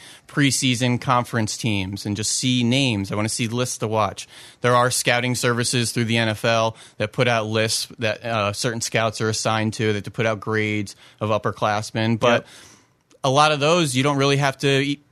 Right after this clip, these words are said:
Speaker 1: take the grade to heart. I just want the list. I want names. And that's really all I'm doing right now is acquiring names to build into the database to eventually study and watch.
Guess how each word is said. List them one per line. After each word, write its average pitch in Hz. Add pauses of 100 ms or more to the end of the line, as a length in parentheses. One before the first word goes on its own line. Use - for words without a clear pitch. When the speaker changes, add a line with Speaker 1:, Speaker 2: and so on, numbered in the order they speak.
(140)
Speaker 1:
take 151
the 123
grade 127
to 123
heart. 135
I 123
just 135
want 131
the 135
list. 117
I 104
want 110
names. 101
And 107
that's 107
really 113
all 117
I'm 127
doing 127
right 120
now 113
is 113
acquiring 120
names 110 (240)
to 120
build 120
into 117
the 117
database 104
to 117
eventually 104
study 98
and 95
watch. 98